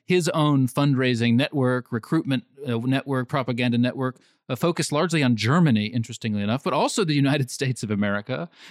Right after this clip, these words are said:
Jalaluddin Haqqani, as you mentioned, the Haqqani network, he was a powerful military commander. He's been called the Ho Chi Minh of Islam because he was so good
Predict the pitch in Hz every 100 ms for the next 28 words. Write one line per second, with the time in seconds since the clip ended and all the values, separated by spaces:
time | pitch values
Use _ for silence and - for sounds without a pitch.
0 | - 123 151 165 165 147 165 147 - -
1 | 160 151 135 135 143 135 135 139 - 117
2 | 104 - - 156 147 120 117 117 120 202
3 | 214 170 143 - 196 233 220 175 147 135
4 | 139 135 135 117 117 107 101 98 123 175
5 | _ _ - 190 180 151 156 139 160 156
6 | - 143 131 143 107 98 _ _ - 123
7 | 143 - 143 135 95 - 120 123 120 -
8 | 160 151 151 139 147 160 113